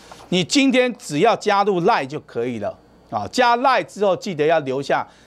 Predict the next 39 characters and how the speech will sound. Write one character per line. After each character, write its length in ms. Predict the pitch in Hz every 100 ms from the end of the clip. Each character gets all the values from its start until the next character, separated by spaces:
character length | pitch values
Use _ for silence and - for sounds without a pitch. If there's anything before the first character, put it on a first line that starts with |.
| _
你 100 | 123
的 140 | 123
联 240 | 127 135 139
络 160 | 160
的 100 | 143
一 60 | 127
个 100 | 127
方 320 | - 135 135
式， 300 | - 151 107 - _ _ _ -
好， 120 | 110
继 300 | - 294 220
合 240 | - 156
勤 240 | 165 156 170
控、 280 | - 156 143
威 160 | 165
刚、 320 | 156 165 147 170 _ _ _ _ _ _ _
台 200 | - 151
宏 160 | 151 147
今 120 | 156
天 120 | 160
创 220 | 175 180 131
新 180 | 135
高， 240 | 135 127 - _ _ _ _ _ - _ - -
这 200 | 262 240
三 240 | 262 277
档 180 | 233 196
股 60 | 151
票 140 | 214
你 120 | 139
赚 240 | 113 196 160
到 200 | 151 117
的 180 | 98 - _ _ -
啊， 140 | 135
老 100 | 131
师 100 | 131
给 80 | 139
你 80 | 143
恭 280 | 147 127 131
喜。 220 | 156